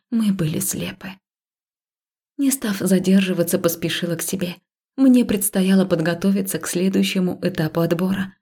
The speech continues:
а попутно разыскать друзей и пообщаться с ними. Пора, наконец, отвлечься от собственных чувств и заняться поиском той, кто подстраивает пакости. Становиться следующей умерщвлённой жертвой –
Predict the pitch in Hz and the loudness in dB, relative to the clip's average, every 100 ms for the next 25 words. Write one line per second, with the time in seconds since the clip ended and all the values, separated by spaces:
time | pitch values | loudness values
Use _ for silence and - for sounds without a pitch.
0 | _ 269 254 214 226 226 190 180 170 170 | _ -2 0 -2 -4 2 4 4 2 2
1 | 185 175 151 175 165 196 190 - _ 208 | 0 0 2 2 2 2 2 -2 _ 0
2 | 196 185 190 - 196 190 - 185 190 190 | 2 0 -2 -4 -4 -4 -4 -4 -4 -6
3 | - _ _ _ _ - 254 247 220 196 | -10 _ _ _ _ -2 2 2 2 2
4 | 214 208 202 202 - 233 233 - 165 165 | 0 0 -2 -4 -2 -2 -2 -2 0 2
5 | 185 185 175 170 170 - 202 190 - - | 0 0 -2 -2 -4 -2 -2 -2 -6 -16
6 | - 226 202 196 185 185 185 185 170 170 | -6 0 4 6 4 2 -2 -2 0 0
7 | 170 156 151 151 180 190 - _ _ - | 0 0 0 0 -2 -4 -8 _ _ -8
8 | 233 202 190 - 185 160 156 156 - 190 | -4 -2 -2 -4 -4 -2 -2 -4 -4 -6
9 | 190 190 - - 196 _ _ _ _ - | -6 -8 -10 -14 -18 _ _ _ _ -6
10 | - 247 226 220 190 180 180 190 180 156 | 0 2 4 2 2 0 4 4 4 0
11 | - 165 - 175 175 180 - 175 170 165 | -2 -2 0 0 0 -2 0 0 0 -2
12 | 180 190 190 - - | -2 -2 -2 -6 -6